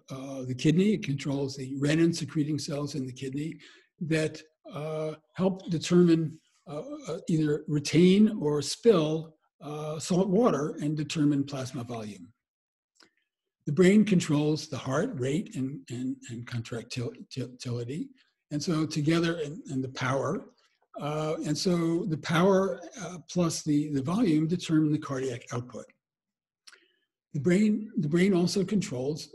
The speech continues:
the arterial vessels, it tr-, controls their resistance. And the cardiac output, uh, pushed through, uh, resistance vessels determines, finally determines the, the pressure.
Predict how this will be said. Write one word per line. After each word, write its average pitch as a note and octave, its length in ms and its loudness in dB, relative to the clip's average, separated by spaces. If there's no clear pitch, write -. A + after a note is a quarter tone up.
the D3 220 -2
arterial E3 460 0
vessels, E3 500 -4
it - 140 -12
tr-, - 100 -14
controls C3 420 -6
their C3 120 -4
resistance. C3 680 -6
And D3 260 0
the D3+ 60 0
cardiac F3 420 4
output, F3 480 -2
uh, C3+ 240 -10
pushed - 300 2
through, E3+ 520 4
uh, C#3 400 -6
resistance D3+ 520 2
vessels C3+ 500 -4
determines, C#3+ 600 2
finally C#3 300 0
determines A#2+ 640 -8
the, A#2+ 160 -12
the A#2 200 -12
pressure. - 340 -12